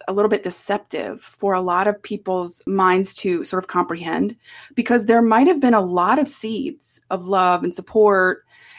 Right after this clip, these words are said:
and getting needs met at some points, happy memories, good experiences, but that, and that's awesome. I, you know, I, I hope that for every human that they had good,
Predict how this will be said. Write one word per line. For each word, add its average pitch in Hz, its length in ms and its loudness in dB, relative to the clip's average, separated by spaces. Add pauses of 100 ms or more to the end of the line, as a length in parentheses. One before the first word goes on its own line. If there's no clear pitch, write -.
(160)
and 170 680 -2 (340)
getting 208 340 2
needs 185 360 0
met 175 400 0
at - 200 -6
some 175 300 -8
points, - 540 -6
happy 202 400 -6
memories, 202 720 0
good 202 200 0
experiences, 190 1300 -4
but 262 420 4 (320)
that, 254 220 0
and 254 100 6
that's 269 160 4
awesome. - 640 0
I, - 160 -2 (160)
you 214 160 -4
know, 180 240 -2
I, 190 340 -6
I 196 40 -8
hope 220 240 -4
that 214 180 -2
for 208 100 -4
every 220 240 -2
human 170 520 -4
that 170 260 -8
they 180 160 -10
had 170 440 -8 (200)
good, 170 320 -6